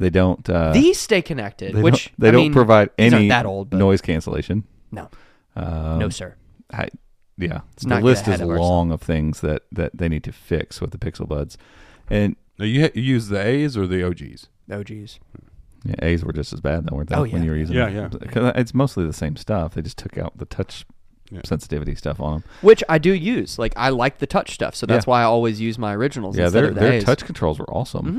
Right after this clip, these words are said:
Speaker 1: And again, like, so you're, you're gonna substitute doing that with the Pixel Bud, and now I'm gonna rub my face
Speaker 2: Which
Speaker 1: in order to
Speaker 2: works,
Speaker 1: get it.
Speaker 2: which works
Speaker 1: Right, that's,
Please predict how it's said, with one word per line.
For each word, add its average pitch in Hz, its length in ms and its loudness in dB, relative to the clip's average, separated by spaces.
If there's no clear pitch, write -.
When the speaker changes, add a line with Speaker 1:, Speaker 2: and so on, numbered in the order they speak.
Speaker 1:
And 104 80 -2
again, 104 460 2
like, 98 260 0
so - 160 -6
you're, 95 240 -2
you're 98 120 0
gonna 113 160 2
substitute 98 680 -4
doing 95 440 0
that 90 440 0
with 90 140 -8
the 92 60 -8
Pixel 90 300 -4
Bud, 82 200 0
and 85 80 -4
now 87 120 2
I'm 85 60 0
gonna 82 120 -2
rub 82 140 0
my 73 120 -6
face 80 320 -4
Speaker 2:
Which 147 160 4
Speaker 1:
in 85 100 -2
order - 20 4
to - 20 4
Speaker 2:
works, 165 140 -4
Speaker 1:
get 78 100 0
it. - 100 -6
Speaker 2:
which 151 260 0
works 143 420 -2
Speaker 1:
Right, 123 200 6
that's, - 20 0